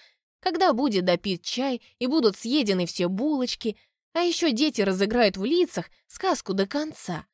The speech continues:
Пять раз поругаются, десять раз поспорят, только после этого получится отправить их по комнатам. Эльзу непременно уложить должен папа, и настанет время для нас двоих. Мы занимаем королевские покои,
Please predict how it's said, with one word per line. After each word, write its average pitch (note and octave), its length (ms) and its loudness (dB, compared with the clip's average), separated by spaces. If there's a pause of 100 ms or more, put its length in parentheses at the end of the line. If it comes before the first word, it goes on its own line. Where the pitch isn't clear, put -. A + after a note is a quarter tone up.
(240)
Пять F4+ 260 2
раз B3+ 220 4
поругаются, B3+ 680 2
десять A#3+ 400 0
раз G3 200 2
поспорят, D4 640 -2 (380)
только F#3 280 -4
после G3+ 420 -2
этого F3 220 0
получится F#3 540 -2
отправить G#3 480 0
их G3+ 140 -8
по A#3+ 140 -2
комнатам. E3 600 -6 (440)
Эльзу D#4+ 300 0
непременно G#3+ 640 2
уложить F3+ 420 0
должен G3 400 0
папа, C4 440 -8 (440)
и G3 140 0
настанет F3+ 580 -4
время G#3 400 -2
для E3+ 160 -4
нас F3 220 -2
двоих. F#3+ 600 -2 (560)
Мы E4 160 0
занимаем G3 520 2
королевские F3+ 600 -2
покои, F#3+ 540 -2